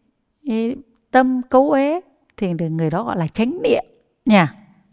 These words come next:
Đấy, thì như vậy thì được gọi là sa môn. Thế thì chúng ta là người Phật tử tại gia thì chúng ta chỉ nhận biết việc đó khi chúng ta giao tiếp với các bậc sa môn thôi,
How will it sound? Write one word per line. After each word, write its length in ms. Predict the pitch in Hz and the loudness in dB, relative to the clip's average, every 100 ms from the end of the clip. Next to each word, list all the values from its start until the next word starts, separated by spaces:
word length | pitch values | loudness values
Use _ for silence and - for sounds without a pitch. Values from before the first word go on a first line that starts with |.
| _ _ - | _ _ 2
Đấy, 120 | 240 | 4
thì 160 | 240 | 4
như 180 | 214 302 | 6 4
vậy 300 | 254 240 - - | 6 6 6 0
thì 100 | 180 | 0
được 180 | 185 | 0
gọi 240 | 160 170 185 | 2 0 2
là 220 | 170 160 | 0 0
sa 260 | - 220 220 | 0 0 2
môn. 380 | 220 233 202 139 _ - - - _ | 4 4 4 -2 _ -20 -20 -20 _
Thế 120 | 285 269 | 0 2
thì 140 | 190 - - - - - | -2 -4 -20 -20 -20 -2
chúng 220 | 262 - | -2 0
ta 280 | - 277 285 | 0 2 2
là 120 | 208 | 0
người 220 | 185 180 | 0 -2
Phật 200 | - 185 | -2 -4
tử 140 | 165 151 | -2 -2
tại 220 | - 190 | -2 -4
gia 240 | 240 254 | -4 -4
thì 160 | 247 185 | -4 -4
chúng 220 | 202 214 | -4 -6
ta 260 | 240 233 226 | -4 -6 -6
chỉ 240 | - 160 | -8 -6
nhận 540 | 135 156 208 - 233 | -4 -2 -2 -2 -2
biết 180 | 254 339 - | -2 -2 -4
việc 300 | 190 165 - | -4 -4 -4
đó 300 | 175 214 302 _ _ _ _ _ _ _ | -6 -6 -12 _ _ _ _ _ _ _
khi 240 | - 277 | -4 -2
chúng 220 | 254 233 247 | -2 -4 -6
ta 140 | 226 | -8
giao 240 | - 233 | -8 -10
tiếp 240 | 233 277 294 | -6 -8 -6
với 80 | 247 | -8
các 140 | - | -8
bậc 280 | 247 - - | -6 -6 -8
sa 200 | - 220 | -10 -6
môn 320 | 214 220 208 | -4 -6 -4
thôi, 300 | 208 220 170 | 2 2 2